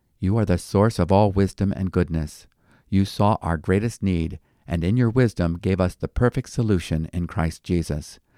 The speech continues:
You have made him to be for us our wisdom, the provided answer for our deepest needs, our need for righteousness, sanctification,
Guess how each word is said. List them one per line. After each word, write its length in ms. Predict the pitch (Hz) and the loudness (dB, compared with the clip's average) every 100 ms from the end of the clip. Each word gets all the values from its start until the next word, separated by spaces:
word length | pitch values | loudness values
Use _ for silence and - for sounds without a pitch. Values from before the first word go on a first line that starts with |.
| - _ | -20 _
You 160 | - 104 | 2 4
have 120 | 95 | 4
made 280 | 110 110 104 | 4 2 2
him 260 | 120 110 | 2 2
to 120 | 85 82 | 0 0
be 180 | 107 | 0
for 200 | 110 104 | 0 0
us 300 | 92 104 - - | 0 -2 -4 -8
our 240 | 82 76 | -4 -2
wisdom, 560 | 73 92 92 - 73 78 _ _ _ | -2 -2 -2 -4 -8 -8 _ _ _
the 100 | 104 | -4
provided 500 | - 101 113 113 110 98 | 0 4 4 4 0 0
answer 420 | 104 101 - 80 | 0 0 -2 -4
for 240 | - 80 | -2 0
our 80 | 78 | 0
deepest 480 | 78 92 95 101 - | -2 -4 -4 -6 -6
needs, 500 | 90 87 78 76 - - _ _ _ | -2 0 -2 -6 -14 -20 _ _ _
our 160 | - 87 | -2 0
need 240 | 87 95 | 2 0
for 100 | - | 0
righteousness, 720 | 101 110 110 95 - 78 69 - _ | 2 2 2 -4 -6 -6 -8 -14 _
sanctification, 1000 | - 95 104 107 110 101 92 - 80 80 | -2 -2 0 -2 -2 -2 -2 -2 -6 -6